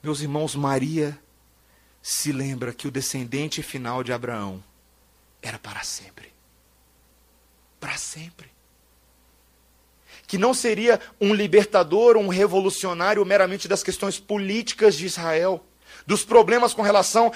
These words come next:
às nações vizinhas, aos inimigos, não! Esse seria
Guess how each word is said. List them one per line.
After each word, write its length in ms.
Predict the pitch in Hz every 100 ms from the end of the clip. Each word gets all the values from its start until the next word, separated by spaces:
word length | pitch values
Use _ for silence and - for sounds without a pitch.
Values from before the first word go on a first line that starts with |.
| -
às 160 | 185 185
nações 480 | 208 - 226 240
vizinhas, 680 | 170 208 156 220 277 214 156 - -
aos 240 | 208 180
inimigos, 520 | 226 226 233 233 196
não! 720 | 220 254 277 285 302 294 233 135 _ _ _ _ _ _ _ _ _ - - -
Esse 440 | 202 294 311 262
seria 560 | - 269 233 262 277